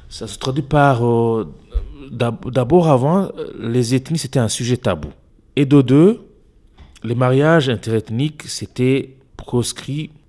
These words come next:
inconsciemment ou consciemment. Tandis que maintenant, on, on remarque qu'il y a beaucoup de mariages interethniques. Il y a des enfants mixtes, qu'on peut dire, qui sont, qui sont soit de mère Tutsi, de père Hutu, ou vice-versa, qui font que,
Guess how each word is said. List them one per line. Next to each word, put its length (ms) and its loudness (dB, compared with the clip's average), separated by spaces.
inconsciemment 680 2
ou 20 2
consciemment. 680 -6
Tandis 260 -4
que 100 -4
maintenant, 540 -2
on, 80 -10
on 240 -6
remarque 400 -6
qu'il 100 -8
y 20 -4
a 40 -6
beaucoup 260 -12
de 80 -6
mariages 580 -8
interethniques. 960 -4
Il 60 -6
y 20 -2
a 20 -4
des 180 -4
enfants 360 -4
mixtes, 680 -6
qu'on 220 -16
peut 160 -12
dire, 360 -4
qui 100 -16
sont, 680 -10
qui 120 -12
sont 180 -4
soit 180 -8
de 100 -6
mère 360 2
Tutsi, 380 -10
de 100 -6
père 300 -6
Hutu, 200 -10
ou 160 -4
vice-versa, 720 -4
qui 120 -20
font 180 -2
que, 420 4